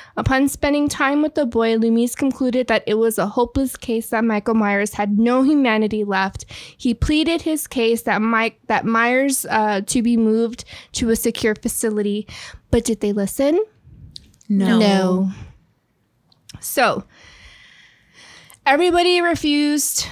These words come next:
Speaker 1: to move Michael into a secured facility. And basically what happened in nineteen sixty-five,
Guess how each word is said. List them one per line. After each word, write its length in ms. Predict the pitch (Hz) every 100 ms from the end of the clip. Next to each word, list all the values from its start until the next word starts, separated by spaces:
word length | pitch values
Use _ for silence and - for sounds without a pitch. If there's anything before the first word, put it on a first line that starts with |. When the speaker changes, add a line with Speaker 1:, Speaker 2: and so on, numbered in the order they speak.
| -
Speaker 1:
to 340 | - 269 269
move 380 | 254 240 247 254
Michael 520 | 262 226 220 220 220
into 720 | 214 220 220 - 226 214 214 208
a 60 | 214
secured 400 | 233 - 220 208
facility. 760 | 254 - 208 196 190 190 196
And 220 | - 208
basically 580 | 220 240 - 254 247 233
what 220 | 214 226
happened 640 | 254 - 226 226 208 202 202
in 260 | 208 208
nineteen 480 | 208 220 254 339 359
sixty-five, 1040 | - 339 - 349 330 262 226 214 214 214